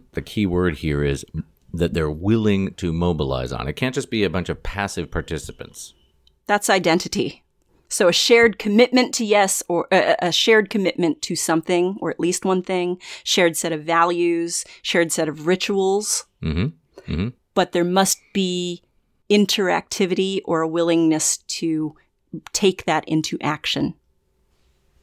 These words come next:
Speaker 1: Now, in a normal world, which we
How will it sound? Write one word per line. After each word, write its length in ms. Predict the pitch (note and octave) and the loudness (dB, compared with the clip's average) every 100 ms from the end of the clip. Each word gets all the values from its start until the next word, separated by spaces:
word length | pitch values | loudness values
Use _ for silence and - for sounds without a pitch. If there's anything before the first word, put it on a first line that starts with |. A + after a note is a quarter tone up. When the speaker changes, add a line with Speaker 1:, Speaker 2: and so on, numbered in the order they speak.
| _ _ - | _ _ -6
Speaker 1:
Now, 480 | E2+ E2+ E2 E2 - - _ _ | 0 2 2 0 -4 -12 _ _
in 160 | F#2+ F#2 | -2 0
a 60 | E2+ | 2
normal 680 | F2 G2 A#2 D#3+ A#2+ C#2+ | 2 0 0 0 0 -2
world, 560 | C#2+ C#2+ C2 C2+ E2+ - - - | -2 -2 -2 -2 -4 -8 -20 -6
which 380 | D#2 - - - | -4 -4 -6 -10
we 260 | - D2 C#2 | -6 -4 -4